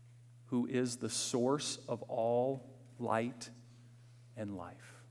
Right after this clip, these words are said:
who is God, through whom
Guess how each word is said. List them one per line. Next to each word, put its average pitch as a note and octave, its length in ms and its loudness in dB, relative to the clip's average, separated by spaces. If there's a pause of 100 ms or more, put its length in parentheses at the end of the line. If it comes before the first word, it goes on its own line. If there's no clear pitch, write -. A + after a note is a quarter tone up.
(260)
who C3 200 2
is A#2+ 200 2
God, F#2 360 -4 (1300)
through E3 380 6
whom A#2 500 -2